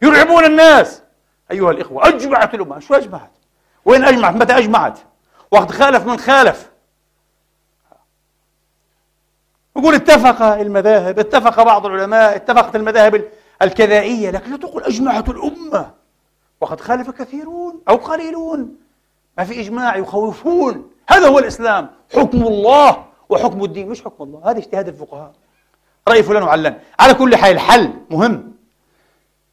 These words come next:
إذا كان لأحد، وما ينبغي لأحد، إذا كان لأحد أن يتكلم باسم الله، تعرفون من هو هذا الأحد؟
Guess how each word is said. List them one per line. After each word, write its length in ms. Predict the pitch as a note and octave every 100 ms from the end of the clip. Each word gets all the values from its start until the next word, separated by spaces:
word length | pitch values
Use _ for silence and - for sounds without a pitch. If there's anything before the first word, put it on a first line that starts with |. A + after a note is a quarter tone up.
| _
إذا 220 | G#3+ A#3+
كان 440 | A#3+ D4+ D#4+ D4+ B3+
لأحد، 400 | A#3+ G#3 E3 B2+ - _ _ _ _ _ _ _ _ _ _ _ _ _ -
وما 320 | E3+ F3 G#3
ينبغي 440 | E3+ D3 C3+ A2+
لأحد، 320 | A2 F2+ - _ _ _ F3+
إذا 140 | A#3
كان 300 | C4 C#4+ C4
لأحد 260 | B3+ - F#3
أن 120 | G#3+
يتكلم 420 | G3+ G#3 A3 F#3
باسم 200 | C#3+ D3
الله، 220 | C3+ A2+ _ _ _
تعرفون 420 | F3 F#3 F3 A3
من 100 | G3+
هو 180 | F#3+ G3+
هذا 180 | G3+ G3
الأحد؟ 280 | - A#3